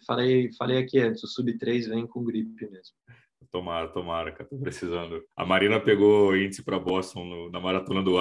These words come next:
Speaker 2: Iron, agora eu preciso pegar.
Speaker 1: É.
Speaker 2: Então, ela me deu, <laughs> me deu essa, esse grande presente. Ela me arrumou a passagem pra Kona, ela, quer dizer, a passagem não, me arrumou um, um débito pra Kona, né, que eu tenho que ir pra Kona
Speaker 1: É.
Speaker 2: agora.
Speaker 1: Especial.
Speaker 2: Exato.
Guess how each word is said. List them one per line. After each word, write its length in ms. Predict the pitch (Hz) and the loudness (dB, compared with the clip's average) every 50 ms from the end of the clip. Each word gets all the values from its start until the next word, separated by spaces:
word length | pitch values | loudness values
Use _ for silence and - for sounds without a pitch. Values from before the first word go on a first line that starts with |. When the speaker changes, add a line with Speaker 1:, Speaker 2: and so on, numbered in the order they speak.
| 92 101 107 | 4 4 4
Speaker 2:
Iron, 300 | 107 107 113 120 131 - | 4 2 0 -4 -8 -8
agora 220 | 90 92 98 101 | -4 -2 0 0
eu 40 | 101 | -2
preciso 280 | 101 - - 98 98 - | -2 -6 -10 -10 -4 -2
pegar. 440 | 110 107 90 90 90 90 85 - - _ - | -2 -2 0 0 -2 -2 -4 -6 -10 _ -2
Speaker 1:
É. 100 | 131 131 | 0 0
Speaker 2:
Então, 260 | 117 87 90 98 131 - _ _ _ _ - - - - - - - | 0 0 -4 -10 -12 -16 _ _ _ _ -20 -20 -20 -20 -18 -8 -2
ela 160 | 87 95 104 | 0 0 2
me 120 | 95 98 | 2 2
deu, 140 | 95 110 104 | 2 2 2
<laughs> 180 | 107 104 - 117 | 2 0 -2 -4
me 140 | 113 107 98 | -6 -2 0
deu 160 | 98 107 110 | 2 2 2
essa, 340 | 113 - - 113 107 101 95 | 2 2 2 2 2 2 0
esse 200 | 98 98 - - | -2 -2 -6 -8
grande 320 | - 110 110 120 123 123 | -6 -4 -4 -4 -4 -4
presente. 680 | - 127 110 107 104 95 98 101 107 117 123 131 - _ _ _ _ - - - _ _ - | -4 0 0 2 2 0 -2 -4 -4 -6 -8 -12 -16 _ _ _ _ -20 -20 -20 _ _ -6
Ela 120 | - 107 | -4 -2
me 80 | 107 117 | 0 0
arrumou 240 | 123 120 117 117 117 | 0 2 2 2 0
a 80 | 113 | 0
passagem 340 | - 127 - 135 131 139 139 | 0 0 0 2 0 0 0
pra 120 | 131 120 | -2 -2
Kona, 420 | 117 - 123 113 120 131 143 131 98 | -4 -2 -4 -4 -4 -4 -6 -8 -8
ela, 200 | 95 95 95 - | -8 -8 -10 -10
quer 100 | - 101 | -12 -10
dizer, 160 | 87 90 82 | -8 -8 -8
a 60 | 87 | -8
passagem 340 | - - - 120 117 117 120 | -10 -10 -6 -4 -4 -2 -4
não, 80 | 98 87 | -6 -6
me 80 | 90 | -8
arrumou 540 | 90 92 98 95 98 104 101 90 76 - - _ _ _ | -8 -10 -8 -6 -4 -4 -4 -4 -6 -10 -16 _ _ _
um, 140 | 95 95 92 _ _ | -18 -18 -18 _ _
um 140 | 95 98 98 | -14 -10 -4
débito 440 | 92 98 110 123 120 107 - - - | 0 0 2 2 0 -2 -6 -12 -12
pra 140 | - 92 90 | -10 -10 -10
Kona, 320 | - - 110 107 117 120 101 | -8 -6 -6 -6 -6 -6 -6
né, 100 | 98 101 | -6 -6
que 100 | 98 92 | -6 -6
eu 80 | - | -6
tenho 160 | - 95 92 | -6 -6 -8
que 80 | 92 95 | -6 -8
ir 40 | - | -8
pra 140 | 90 90 90 | -6 -6 -6
Kona 320 | - - 95 95 92 92 | -6 -6 -6 -6 -2 -2
Speaker 1:
É. 40 | - | -2
Speaker 2:
agora. 360 | 90 92 101 110 - - - _ _ _ _ _ _ _ - 185 185 - | 0 0 -2 -4 -4 -6 -10 _ _ _ _ _ _ _ -12 -10 -10 -10
Speaker 1:
Especial. 560 | - - - 120 - - - 113 107 107 - _ _ _ _ _ _ - | -10 -10 -8 -8 -6 -2 -2 -2 -2 -2 -6 _ _ _ _ _ _ 0
Speaker 2:
Exato. 680 | 90 98 98 95 98 98 92 90 87 87 - - | 2 2 4 4 4 4 4 4 2 0 -4 -8